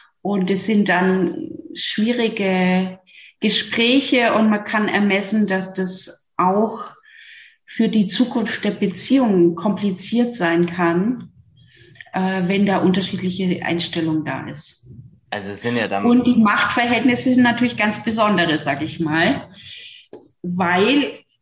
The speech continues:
Speaker 1: natürlich die Frau das letzte Wort hat oder die tatsächliche Entscheidung trifft.
Speaker 2: Mei,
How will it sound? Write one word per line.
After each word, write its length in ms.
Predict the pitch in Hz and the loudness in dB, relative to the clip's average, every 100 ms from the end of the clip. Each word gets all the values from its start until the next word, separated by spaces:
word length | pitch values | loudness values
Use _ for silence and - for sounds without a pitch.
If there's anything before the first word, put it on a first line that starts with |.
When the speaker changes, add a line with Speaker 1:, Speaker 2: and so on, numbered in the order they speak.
| - | -6
Speaker 1:
natürlich 680 | 214 220 - 269 285 233 | -6 -4 0 2 2 0
die 140 | - 208 | -4 -8
Frau 340 | - 175 180 | -8 -6 -6
das 340 | 185 180 - - - _ _ - | -4 -6 -8 -16 -20 _ _ -6
letzte 520 | 185 190 - 185 175 | -4 -4 -4 -2 -2
Wort 380 | 170 175 175 175 | 0 -2 -2 -4
hat 220 | 160 170 | -4 -4
oder 200 | 151 175 | -4 -2
die 220 | 170 175 | -2 -4
tatsächliche 680 | - 165 - - - - - | -2 -4 -4 -8 -8 -8 -4
Entscheidung 600 | 156 - 147 - - 120 | -4 -4 -6 -6 -8 -8
trifft. 680 | - 143 - - - - _ _ _ - - _ _ _ _ | -8 -8 -10 -12 -14 -18 _ _ _ -20 -20 _ _ _ _
Speaker 2:
Mei, 420 | 113 135 131 104 | -6 -4 -4 -8